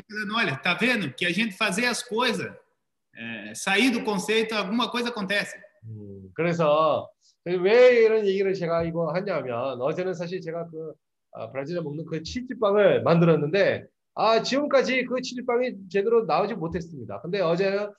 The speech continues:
Speaker 2: 그런, 아, 제대로 정신을 가지고 그걸 했는데, 아, 아주 훌륭하게 잘 나왔습니다. 어, 어느 정도까지 잘 나왔냐면, 어떤 미국 사람이 와가지고 그걸 먹었는데,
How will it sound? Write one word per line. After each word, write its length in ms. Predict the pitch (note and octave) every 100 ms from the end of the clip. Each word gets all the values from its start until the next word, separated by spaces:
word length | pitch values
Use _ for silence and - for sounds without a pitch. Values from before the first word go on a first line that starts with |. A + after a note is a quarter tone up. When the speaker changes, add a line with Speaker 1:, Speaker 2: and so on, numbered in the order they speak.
| _ _
Speaker 2:
그런, 420 | - F3+ F3 E3 E3+
아, 540 | B2+ B2+ A#2+ A2+ G2+ F#2+
제대로 500 | D#3 E3 E3+ E3+ D3+
정신을 380 | D#3 D3+ D#3 D3+
가지고 380 | C3 C3+ D3 B2+
그걸 220 | C#3 C#3+
했는데, 540 | F3+ D#3+ F3+ F#3 - - _ _ -
아, 80 | G#3+ A3
아주 420 | A3+ B3 A3 D#3+ E3
훌륭하게 340 | B3 A#3 A3
잘 160 | G#3 G#3
나왔습니다. 680 | F#3+ E3 E3 C#3+ B2 A#2+ A2+
어, 120 | A2 D#3 G3 F#3+
어느 160 | A#3
정도까지 580 | A3 G#3 G3+ F#3+ F#3 E3+
잘 160 | D3+ D3
나왔냐면, 680 | D3 C#3 B2+ C3 F3 C#3 - _ _ _ -
어떤 260 | D3 G3+
미국 220 | F3 A3+ A3+
사람이 500 | A#3 G#3+ G#3+ A3 F#3+
와가지고 560 | E3 E3+ E3+ E3+ F3 F3
그걸 180 | F#3+
먹었는데, 640 | E3+ D#3 D#3 D#3 G3+ F3 A2+